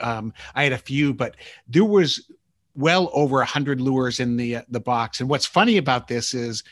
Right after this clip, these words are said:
Larry, when I was growing up, he would fly fish and, and b-, spin fish, bait casting. He kinda did everything. But, um, one Christmas, we,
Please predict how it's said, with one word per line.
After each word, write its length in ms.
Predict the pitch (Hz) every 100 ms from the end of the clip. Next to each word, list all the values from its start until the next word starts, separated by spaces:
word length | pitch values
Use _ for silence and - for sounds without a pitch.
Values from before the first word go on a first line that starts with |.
| _ _ _ _ _ _ _ -
Larry, 360 | 160 226 208
when 340 | 160 139 127 127 -
I 160 | 135 139
was 140 | 139
growing 280 | - 131 123
up, 220 | 139 131
he 160 | - 220
would 180 | 180 127
fly 340 | - 131 127
fish 400 | 120 135 123 -
and, 260 | 123 120 123 -
and 400 | 123 123 117 -
b-, 140 | 139 -
spin 380 | - - 135 120
fish, 440 | - 127 123 -
bait 240 | - 127 127
casting. 400 | 127 123 120 127
He 180 | 127 143
kinda 220 | 131 127
did 180 | 113 110
everything. 520 | 120 135 117 107 107
But, 320 | - 117 113
um, 280 | 113 107 107 - - -
one 200 | 143 165
Christmas, 540 | 135 190 190 147 127 -
we, 160 | 127